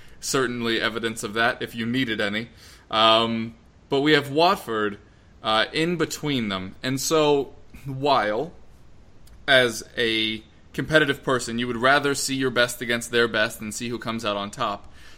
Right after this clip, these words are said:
Chelsea are in devastating form right now. And I think if you, I'm not <laughs> advising this, by the way, but I think if you looked at it strictly pragmatically,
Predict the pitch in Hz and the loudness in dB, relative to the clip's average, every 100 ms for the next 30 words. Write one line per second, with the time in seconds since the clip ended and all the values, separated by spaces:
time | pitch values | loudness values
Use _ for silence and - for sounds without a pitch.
0 | - 170 175 170 156 - 123 120 120 117 | -4 0 2 2 0 2 2 2 0 -2
1 | 113 - 120 127 131 123 - 117 107 104 | -4 -10 -4 0 2 0 -2 -4 -4 -6
2 | 101 123 117 95 80 92 82 127 - - | -4 -2 -2 -4 -8 -10 -10 -10 -14 -20
3 | - - 123 120 120 151 143 143 151 156 | -18 -6 0 0 0 -4 -4 -4 0 0
4 | 147 - - - - - - 190 196 165 | 0 -6 -16 -18 -18 -4 4 6 6 6
5 | 131 135 131 160 - 165 139 113 110 - | 4 2 2 2 0 -2 -2 -4 -6 -10
6 | - 110 101 104 98 - - - 139 147 | -8 -6 -4 -6 -8 -12 -16 -2 0 2
7 | 202 233 214 190 185 175 143 - - 180 | 0 -2 0 0 2 2 2 -2 -2 -2
8 | 202 196 175 151 135 160 156 120 107 113 | -2 -4 0 0 2 0 0 -4 -6 -6